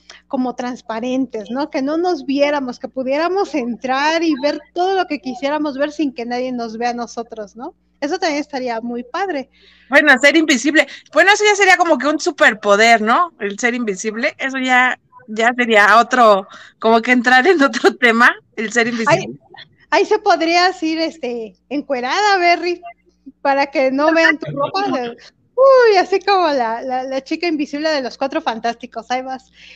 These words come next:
Speaker 1: en pelotillas
Speaker 2: Sin
Speaker 1: ahí.
Speaker 2: nada. Sí, sin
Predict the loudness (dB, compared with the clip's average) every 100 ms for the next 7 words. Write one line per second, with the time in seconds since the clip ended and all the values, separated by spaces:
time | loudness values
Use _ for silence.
0 | -6 -4 -2 -2 -2 0 0 0 0 0
1 | 0 0 -2 -6 _ _ _ -14 -14 _
2 | _ _ -2 0 0 0 -2 -2 -6 -6
3 | -2 0